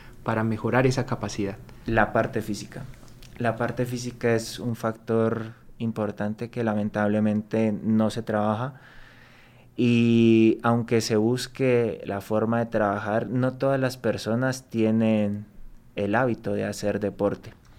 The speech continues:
Speaker 2: Y muchas personas ven de modo aislado el ajedrez con la actividad física como tal. Entonces se buscaría también buscar un espacio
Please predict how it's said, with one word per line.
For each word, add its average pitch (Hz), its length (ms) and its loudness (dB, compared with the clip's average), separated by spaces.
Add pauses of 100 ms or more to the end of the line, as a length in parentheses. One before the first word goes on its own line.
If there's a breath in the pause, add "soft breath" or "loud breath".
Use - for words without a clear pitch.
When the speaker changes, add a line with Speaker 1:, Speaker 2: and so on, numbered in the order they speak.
(460 soft breath)
Speaker 2:
Y 110 100 -2
muchas 110 300 -2
personas 120 500 -2
ven 110 500 2
de 107 120 2
modo 107 220 4
aislado 110 920 2
el 104 180 -4
ajedrez 101 520 0
con 104 420 -2
la 104 80 -2
actividad 104 760 -6 (120)
física - 680 -8 (180 soft breath)
como 104 240 -8
tal. 104 300 -6 (520 soft breath)
Entonces 107 680 0
se 117 120 -2
buscaría 107 960 2 (220)
también 107 400 0
buscar 101 300 -6
un 107 100 -4
espacio 113 640 -4